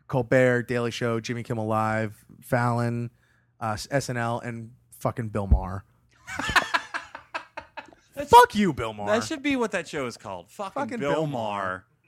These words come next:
Speaker 2: We signed way too big of a contract with this fucking buffoon. He looks like Sam the Eagle without blue.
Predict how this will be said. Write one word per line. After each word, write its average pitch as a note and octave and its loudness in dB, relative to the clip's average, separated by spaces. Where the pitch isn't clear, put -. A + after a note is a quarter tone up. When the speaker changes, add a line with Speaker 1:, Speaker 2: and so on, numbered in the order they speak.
Speaker 2:
We - -20
signed G#2 -16
way G#2+ -8
too G#2+ -16
big G2+ -8
of F#2 -10
a E2 -20
contract F#2+ -10
with F#2 -20
this F#2+ -20
fucking - -20
buffoon. - -20
He C4+ 0
looks E4 2
like C#4 -4
Sam G3+ 0
the F3 -2
Eagle C3 0
without A2 -2
blue. E2+ -8